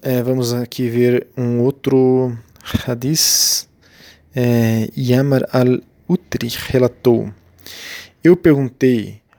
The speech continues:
ó mensageiro de Allah, as frases que usamos, os remédios que nos curam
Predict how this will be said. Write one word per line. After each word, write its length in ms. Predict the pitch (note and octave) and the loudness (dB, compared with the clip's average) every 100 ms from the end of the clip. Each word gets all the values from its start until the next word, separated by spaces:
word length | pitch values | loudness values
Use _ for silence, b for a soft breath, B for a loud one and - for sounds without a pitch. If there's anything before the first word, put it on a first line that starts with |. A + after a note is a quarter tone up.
| _ _ | _ _
ó 120 | E3 | 0
mensageiro 580 | F3+ D#3 - A#2+ B2 A#2 | 0 0 -2 -2 -2 -2
de 80 | A2+ | -4
Allah, 400 | G#2+ G2+ G2 F#2+ _ _ _ b b b b b | -4 -4 -6 -10 _ _ _ b b b b b
as 200 | B2+ - | -2 -2
frases 640 | - C3+ D#3+ D3+ A#2 - - | 0 2 4 2 0 -4 -6
que 120 | C3 | -8
usamos, 720 | A#2+ G#2+ C3 C#3 G#2 - - - | -8 -4 -4 -4 -6 -8 -10 -8
os 160 | A2+ | -4
remédios 640 | - A2+ A2+ C#3+ C3+ A2+ - | 0 2 4 4 2 -2 -6
que 140 | A2+ | -6
nos 180 | A2+ - | -8 -8
curam 600 | - - D#3 C#3+ G#2+ | -12 -6 -2 0 -2